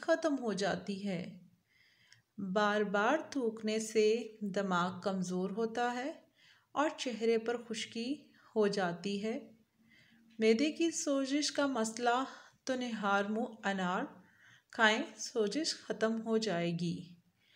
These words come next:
अगर ज़ुकाम का इलाज वक्त पर नहीं करेंगे तो भूलने की बीमारी लग जाती है। दही में अंडा शामिल करके लगाने से बाल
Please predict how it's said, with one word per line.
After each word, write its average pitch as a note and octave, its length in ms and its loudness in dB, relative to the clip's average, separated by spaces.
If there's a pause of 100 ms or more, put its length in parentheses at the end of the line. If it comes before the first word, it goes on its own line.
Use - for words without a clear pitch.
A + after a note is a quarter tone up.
(400)
अगर D4+ 400 6
ज़ुकाम C#4+ 600 2
का D4 260 0
इलाज A#3+ 440 2 (100)
वक्त A#3+ 240 -4
पर C4+ 140 2
नहीं A#3 500 -2
करेंगे F#3+ 680 0 (320)
तो C#4 420 0
भूलने A3 600 2
की C#4 180 0
बीमारी G3+ 560 2 (800)
लग B3 260 4
जाती G3 440 2
है। F3+ 400 -4 (720)
दही A3+ 380 4
में D#4 160 2
अंडा A3+ 400 2
शामिल A3 480 0
करके A3+ 680 -2 (340)
लगाने G3+ 520 2
से B3+ 380 -4 (540)
बाल G3 360 4